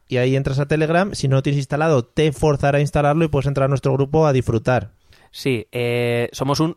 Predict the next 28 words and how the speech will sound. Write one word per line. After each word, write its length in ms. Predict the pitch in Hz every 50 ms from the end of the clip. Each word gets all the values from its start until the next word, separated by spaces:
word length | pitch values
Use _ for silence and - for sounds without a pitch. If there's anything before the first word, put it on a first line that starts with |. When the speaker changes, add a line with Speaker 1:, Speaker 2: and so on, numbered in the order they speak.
| _ -
Speaker 2:
supergrupo. 800 | - - - - 185 - 139 139 131 139 143 120 - 101 92 - _ _ _ _
Speaker 1:
Ya 80 | 147 135
somos 200 | 147 160 147 131
supergrupo, 480 | - 147 139 135 131 139 147 147 156 139
señores, 540 | 139 139 139 143 147 156 170 185 175 - -
y 120 | - 123
bueno, 180 | 120 107 90 82
es 100 | - -
una 100 | 104 104
cosa 120 | 110 113
que 80 | 120 117
nos 140 | 110 95 123
ha 80 | 117
costado 260 | 120 113 - - 123
bastante. 540 | 120 117 117 - 139 139 139 139 131 139 135
Hemos 160 | 135 131 120
tenido 160 | 131 123 120 117
que 60 | 117
hablar 200 | 117 120 120 120
con, 400 | 120 123 120 120 120 120 113 - - - - - - - _ _ _ - - - 131 -
con 180 | - 110 110
na-, 160 | 117 120 123 - -
nadie 240 | 131 127 120 107 101
al 60 | 95
final 260 | - 113 107 101 101
ha 20 |
sido, 240 | 101 117 117 107 98
¿no? 160 | 107 135 160